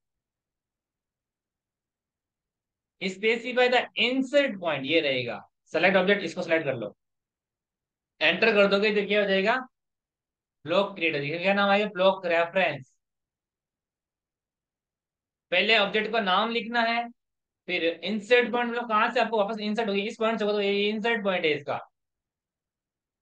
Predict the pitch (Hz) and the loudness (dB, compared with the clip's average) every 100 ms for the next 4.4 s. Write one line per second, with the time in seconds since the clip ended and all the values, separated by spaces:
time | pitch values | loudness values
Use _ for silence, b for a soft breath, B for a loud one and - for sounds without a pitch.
0 | - 135 180 196 190 185 196 190 180 180 | -4 0 2 4 2 0 2 4 4 2
1 | 160 139 113 - _ _ _ _ _ - | -2 -4 -6 -14 _ _ _ _ _ -2
2 | 214 208 196 202 196 190 208 185 196 190 | 2 4 2 0 0 0 2 -2 -4 -4
3 | 196 185 180 175 196 - - 180 180 185 | -2 -2 -2 -2 -4 -6 -6 0 2 2
4 | 170 147 127 - | 0 0 -2 -8